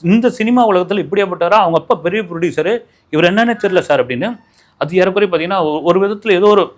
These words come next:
ம-, ஒரு மனசுல ஒரு, ஒரு என்ன சொல்றது, ஏதோ ஒரு அவருக்கு ஒரு மனக்காயம்னு கூட சொல்லலாம் அது.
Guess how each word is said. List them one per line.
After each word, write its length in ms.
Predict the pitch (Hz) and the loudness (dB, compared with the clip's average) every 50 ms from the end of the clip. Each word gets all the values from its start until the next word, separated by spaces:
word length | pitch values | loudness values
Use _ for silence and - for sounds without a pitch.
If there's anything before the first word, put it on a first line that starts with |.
| 139 | -8
ம-, 540 | 143 135 135 135 127 120 120 123 120 120 135 | -4 -2 -2 -2 0 0 0 0 -2 -2 -4
ஒரு 360 | 139 147 143 156 147 143 139 - 127 | -4 -2 -2 -2 -2 -4 -8 -6 -2
மனசுல 280 | 143 165 180 170 - 185 | 0 0 0 0 2 2
ஒரு, 340 | 165 151 135 123 113 107 - - | 2 4 2 0 -2 -4 -8 -10
ஒரு 420 | 131 131 135 139 131 135 127 123 123 | -8 -4 -2 0 0 0 0 -2 -4
என்ன 160 | 127 151 160 | -4 -2 -2
சொல்றது, 280 | 143 123 143 139 127 139 | -2 -2 -2 -2 0 2
ஏதோ 180 | 151 160 202 226 | 4 8 8 8
ஒரு 160 | 262 247 233 | 10 10 8
அவருக்கு 260 | 196 170 170 165 156 | 8 6 6 4 2
ஒரு 100 | 147 139 | 2 0
மனக்காயம்னு 600 | 135 127 139 143 160 170 170 - 160 156 147 139 | -2 -2 -2 0 0 2 2 4 4 4 4 2
கூட 160 | 135 156 151 | 0 -2 -2
சொல்லலாம் 340 | 143 - 131 135 131 123 101 | -2 -4 -4 -2 -2 -4 -4
அது. 140 | - - | -6 -14